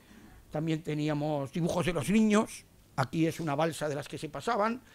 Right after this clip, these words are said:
decir que este recorrido desde la costa de Grecia a la isla de Quíos y Lesbos, cincuenta minutos en ferry, en ferry cuesta catorce euros,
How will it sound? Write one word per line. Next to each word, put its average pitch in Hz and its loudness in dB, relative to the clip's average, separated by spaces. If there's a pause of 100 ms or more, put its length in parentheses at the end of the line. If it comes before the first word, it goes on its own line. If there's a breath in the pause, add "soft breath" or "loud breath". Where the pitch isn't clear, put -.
(260 loud breath)
decir 160 8
que - 2
este 165 6
recorrido 190 6
desde 131 0
la 143 0
costa 175 0
de 165 2
Grecia 156 4 (280 loud breath)
a 139 0
la 139 2
isla 175 0
de 165 2
Quíos 175 0
y 175 -4
Lesbos, 226 4
cincuenta 175 2
minutos 190 0
en 196 0
ferry, 120 2 (220 loud breath)
en 151 4
ferry 190 4
cuesta 214 -2
catorce 170 4
euros, 110 -4